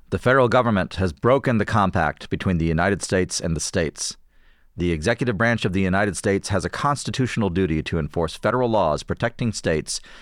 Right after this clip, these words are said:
including immigration laws on the books right now. President Biden has refused to enforce those laws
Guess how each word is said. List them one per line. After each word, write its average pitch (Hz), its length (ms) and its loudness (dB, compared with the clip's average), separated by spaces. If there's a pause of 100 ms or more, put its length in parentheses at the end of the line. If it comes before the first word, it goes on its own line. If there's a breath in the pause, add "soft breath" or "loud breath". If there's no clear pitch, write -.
(160 loud breath)
including 101 480 0
immigration 101 480 0
laws 76 260 0
on 73 80 -2
the 71 60 -2
books 71 260 -6
right 76 140 -2
now. 67 400 -4 (580)
President 98 340 0
Biden 87 300 2
has 73 160 -2
refused 104 460 -2
to 92 80 0
enforce 113 340 -2
those 76 220 -2
laws 65 400 -2